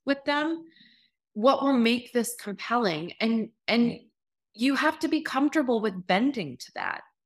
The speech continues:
And finding your way in, that's still very important. And that's what we work with, with our luxury consumers, making sure that we never lose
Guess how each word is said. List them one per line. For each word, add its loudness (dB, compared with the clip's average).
And 4
finding 6
your 4
way 2
in, -4
that's 0
still 0
very 2
important. -4
And 0
that's 0
what -2
we -4
work -2
with, -2
with -10
our 0
luxury -4
consumers, -8
making 2
sure 0
that -2
we -6
never 2
lose -2